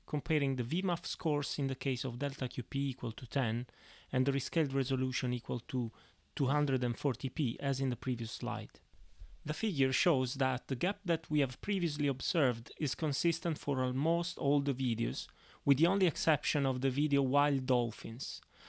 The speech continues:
for which the gap is much smaller due to some visible artifacts in the case of the V Q P approach. In conclusion, we have compared the trade-off between visual quality and bitrate reduction of two different approaches.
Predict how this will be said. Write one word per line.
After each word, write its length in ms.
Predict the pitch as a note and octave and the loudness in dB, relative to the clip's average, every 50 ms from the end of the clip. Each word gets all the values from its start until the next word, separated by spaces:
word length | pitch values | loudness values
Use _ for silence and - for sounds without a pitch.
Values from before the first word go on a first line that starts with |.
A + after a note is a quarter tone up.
| - - | -20 -16
for 180 | - - - D#3+ | -6 2 2 4
which 340 | D#3+ F#3 F#3 F3 - - - | 6 6 4 4 4 0 0
the 100 | C#3 C#3+ | 0 0
gap 320 | C3+ D#3+ E3+ E3+ - - | 2 2 0 0 0 -2
is 160 | C3+ B2 B2+ | -4 -2 0
much 340 | C#3 D#3 E3+ F3 - - - | 0 0 0 0 0 -2 -2
smaller 580 | - - C#3 C3+ A#2+ A2+ A2 A2 A2 A2 A#2 - _ _ _ _ - | 0 0 2 2 2 2 0 0 -2 -4 -6 -8 _ _ _ _ 0
due 80 | D#3+ F3 | 0 2
to 120 | F3 F3+ D#3+ | 2 2 0
some 280 | - - E3 D#3 D3+ C#3 | 4 4 4 4 4 4
visible 480 | D#3+ F#3 F3 E3+ F3+ D3+ D3+ D3 C#3+ | 4 2 4 2 0 0 2 2 4
artifacts 680 | B2+ A#2 A#2+ - - - - - A#2+ A2+ - - - - | 4 2 0 -2 -6 -10 -6 -6 -6 -6 -6 -6 -2 0
in 100 | C3 C3 | 0 0
the 80 | C3 | 0
case 320 | B2 - - C3 A#2+ - - | -2 -2 -2 -4 -2 -2 -2
of 140 | B2+ A#2+ A#2+ | -2 -2 -2
the 80 | B2+ | -2
V 180 | A#2 B2+ B2 A#2 - | 0 0 -2 -2 -2
Q 200 | - - - C3 | -6 -4 -4 -4
P 260 | A2+ - - B2+ A2+ G#2+ | -4 -2 -2 0 0 0
approach. 640 | - - - B2+ A2+ A#2 A2+ - - - - - - - - - - - - - - - _ _ - _ - - - - - - - - - - - | -2 -4 -6 -6 -6 -6 -8 -8 -8 -8 -8 -8 -12 -20 -20 -20 -20 -20 -20 -20 -20 -20 _ _ -20 _ -20 -20 -20 -20 -20 -20 -20 -20 -20 -16 -4
In 120 | - D3+ - | -4 -2 0
conclusion, 640 | - F3 E3+ - - G3+ F#3+ C#3+ B2+ C3+ C#3 - - - | 0 0 0 2 2 2 2 2 0 -2 -4 -6 -10 -6
we 120 | - C#3 C#3+ | -2 0 0
have 140 | D3 C#3+ - | 0 0 0
compared 380 | - D#3+ D#3 - E3 D3+ C#3 | -2 0 0 2 2 2 2
the 80 | C3 B2+ | 0 -2
trade-off 500 | - - - D#3+ E3+ E3 D#3 D3 C3+ - - | -4 -2 0 0 2 4 2 2 0 -2 -4
between 400 | C#3 B2 - - C#3+ C3 B2 A#2+ | -6 -6 -4 -2 -2 -2 -2 0
visual 340 | B2 D3+ D#3+ D3 E3+ F3+ E3+ | 0 -2 -2 0 0 0 -2
quality 520 | F3 - D#3 C#3 C3+ C3+ C3+ B2+ - C#3 | 0 2 2 2 2 2 -2 -4 -4 -4
and 120 | C3+ C#3+ C#3+ | -2 -2 -2
bitrate 400 | C3+ - - - C#3 C3+ - - | -4 -4 -4 -4 -4 -4 -4 -4
reduction 520 | C3+ C3 B2+ B2 A#2 - - - B2+ B2+ | -4 -2 -2 -2 -4 -4 -6 -4 -4 -4
of 180 | B2+ B2 - - | -4 -6 -8 -6
two 140 | - D3 | -4 -2
different 420 | C3 C3 A#2+ - - B2 B2 A#2 - | 0 0 -2 -2 -4 -6 -8 -6 -8
approaches. 720 | A#2 - - - A#2+ A2+ A#2+ - - - E3+ - - | -10 -12 -8 -10 -8 -8 -8 -12 -14 -14 -14 -16 -20